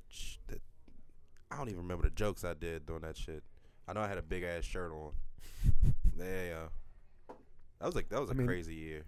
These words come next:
Speaker 2: that's, that's a, that's an appropriate thing to wear in two thousand eight, son.
Speaker 1: Yeah, big shirt with my, uh,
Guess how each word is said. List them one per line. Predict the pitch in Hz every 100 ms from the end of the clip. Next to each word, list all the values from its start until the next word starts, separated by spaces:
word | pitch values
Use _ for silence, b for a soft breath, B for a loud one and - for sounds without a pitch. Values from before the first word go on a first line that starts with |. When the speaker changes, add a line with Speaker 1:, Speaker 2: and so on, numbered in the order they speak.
| -
Speaker 2:
that's, | 127 123
that's | 131 127 -
a, | 123 123
that's | 123 135
an | 131
appropriate | - 135 131 127
thing | 131 123
to | 123
wear | 135 131
in | 117
two | -
thousand | 120 117 113 120
eight, | 131
son. | 120 117 - -
Speaker 1:
Yeah, | 131 214 175 107 85
big | 120 120
shirt | - 131
with | 107 101
my, | 101 98
uh, | 92